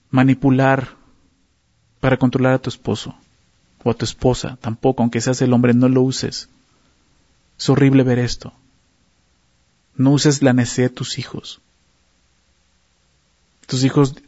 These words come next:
recuerda, son una herencia que Dios te ha dado. No son tuyos, son de Dios y vas a dar cuentas de eso. No lo hagas, arrepiéntete. Es, es,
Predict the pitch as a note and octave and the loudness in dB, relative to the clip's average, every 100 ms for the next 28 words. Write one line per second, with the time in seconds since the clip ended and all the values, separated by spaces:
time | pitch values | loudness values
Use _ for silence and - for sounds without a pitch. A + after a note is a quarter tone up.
0 | - - _ _ _ _ _ _ C3 - | -20 -20 _ _ _ _ _ _ -4 0
1 | C#3 C3 - C3+ C3 B2 B2+ A#2+ - A#2 | 2 2 2 4 4 4 2 0 -4 -4
2 | A#2 - A2+ A2 A#2+ B2+ - - _ _ | -4 -6 -6 -6 -6 -10 -14 -20 _ _
3 | _ _ _ _ _ B2 C3 B2 C3 B2 | _ _ _ _ _ -2 -2 0 2 0
4 | A2+ - A#2+ A2+ A2+ A#2 - - - A#2 | 0 -2 0 2 2 0 -4 -20 -4 0
5 | A#2 A#2+ A2+ - A2 G#2+ G#2 G2+ G2+ - | 0 0 -2 -2 -6 -6 -8 -8 -10 -14
6 | - _ _ _ _ _ _ _ _ - | -20 _ _ _ _ _ _ _ _ -4
7 | B2 A#2+ A2+ A#2 F2+ A2 G#2+ A#2 - - | 0 2 2 0 -4 -4 -4 -4 -4 0
8 | A#2+ B2 A#2 - - _ _ _ _ _ | 0 0 -8 -10 -16 _ _ _ _ _
9 | _ _ _ _ _ _ _ _ _ _ | _ _ _ _ _ _ _ _ _ _
10 | _ _ _ _ _ _ A2 A#2 _ B2 | _ _ _ _ _ _ -16 -16 _ -4
11 | B2+ C#3 C#3+ C3+ - | 0 2 0 -2 -6